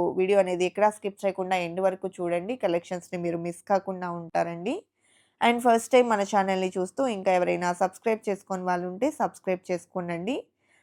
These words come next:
సబ్స్క్రైబ్ చేసుకున్న తర్వాత పక్కనే ఉన్న బెల్ ఐకాన్ మీద కనుక మీరు క్లిక్ చేసినట్లయితే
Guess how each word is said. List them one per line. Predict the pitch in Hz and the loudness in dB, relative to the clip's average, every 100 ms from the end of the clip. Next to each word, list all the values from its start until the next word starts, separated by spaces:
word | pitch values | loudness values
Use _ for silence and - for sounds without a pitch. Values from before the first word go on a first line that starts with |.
| _ | _
సబ్స్క్రైబ్ | - 233 - 285 285 | 0 0 4 2 2
చేసుకున్న | 247 208 - 220 | 0 0 -2 -4
తర్వాత | 220 202 196 190 196 | -2 4 4 4 0
పక్కనే | 185 - 202 | 0 0 -4
ఉన్న | 196 190 | -2 -2
బెల్ | 180 175 | 0 2
ఐకాన్ | 185 208 214 196 | 4 4 0 0
మీద | 180 | -4
కనుక | 175 175 175 | -2 -4 -2
మీరు | 180 175 | -2 -2
క్లిక్ | 170 175 - | -2 -6 -2
చేసినట్లయితే | 185 175 175 165 170 165 | -4 -4 -8 -4 -4 -2